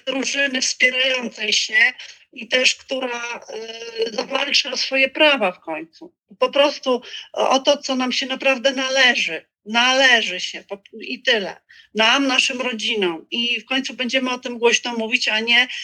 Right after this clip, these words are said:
w kółko prosić kogoś, żeby nam coś dał, bo ja nie chcę, żeby mi coś ktoś dał, tylko chcę,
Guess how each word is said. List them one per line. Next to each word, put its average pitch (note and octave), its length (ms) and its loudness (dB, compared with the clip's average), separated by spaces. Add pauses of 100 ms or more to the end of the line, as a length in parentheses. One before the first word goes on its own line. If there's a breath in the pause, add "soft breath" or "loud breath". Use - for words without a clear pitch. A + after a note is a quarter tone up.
(120 loud breath)
w - 80 -20 (240)
kółko B3+ 300 0
prosić C#4+ 460 2
kogoś, A3+ 260 0
żeby B3 200 0
nam C4 180 -4
coś A3 220 -6
dał, F#3 320 2
bo G3 100 -2
ja G#3+ 180 4
nie C4+ 220 2
chcę, G#3+ 180 -10
żeby G3 180 -8
mi G3 160 -6
coś G3+ 200 -2
ktoś G3+ 300 -6
dał, G3+ 280 -2
tylko C4+ 260 -4
chcę, A3+ 400 4